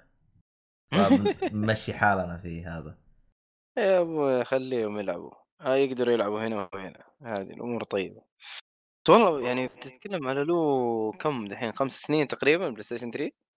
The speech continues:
Speaker 2: وش خمس سنين؟ لها الظاهر عشر سنوات، نزل ألفين وسبعة.
Speaker 1: لا، ب-، من بعد، يعني، من بعد نزول البلاي ستيشن فور.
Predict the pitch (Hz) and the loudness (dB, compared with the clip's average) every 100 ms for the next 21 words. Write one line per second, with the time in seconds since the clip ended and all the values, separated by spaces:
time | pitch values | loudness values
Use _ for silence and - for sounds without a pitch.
0 | _ _ - 113 175 170 165 214 185 104 | _ _ -6 2 4 4 2 2 2 0
1 | - - 156 147 147 160 123 123 147 135 | -6 -2 2 2 4 2 2 0 -4 -6
2 | 151 160 127 117 123 127 143 131 160 110 | -2 0 0 -2 -6 -4 -6 -2 0 4
3 | 151 175 175 151 127 143 147 123 135 135 | 4 6 4 2 2 0 -4 -4 -8 -2
4 | 160 160 123 - 113 107 110 113 143 147 | 0 0 -4 -12 -14 -12 -10 -4 -2 -2
5 | 127 127 139 110 104 107 131 117 107 127 | -4 -4 -2 -4 -8 -12 -10 -10 -10 -10